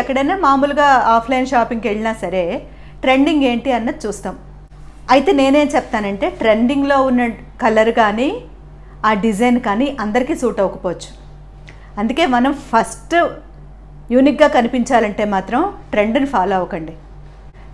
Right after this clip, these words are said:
ఇదేంటి వీడు ఇలా చెప్తుంది అనుకుంటున్నారా? డిఫరెంట్గా మీరైతే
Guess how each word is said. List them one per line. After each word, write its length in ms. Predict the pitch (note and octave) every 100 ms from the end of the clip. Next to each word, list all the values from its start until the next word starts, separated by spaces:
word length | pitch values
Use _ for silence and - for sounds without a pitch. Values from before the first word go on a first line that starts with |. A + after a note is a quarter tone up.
| A3+
ఇదేంటి 280 | C4 D4 F#4
వీడు 140 | C4 A#3
ఇలా 120 | B3+ D4
చెప్తుంది 340 | - C4+ B3
అనుకుంటున్నారా? 560 | A#3+ A#3+ A3+ A3+ G#3 C4+ C#4+ G3+
డిఫరెంట్గా 480 | G3+ C4+ C4 C#4 C4
మీరైతే 460 | B3 B3 A#3 C#4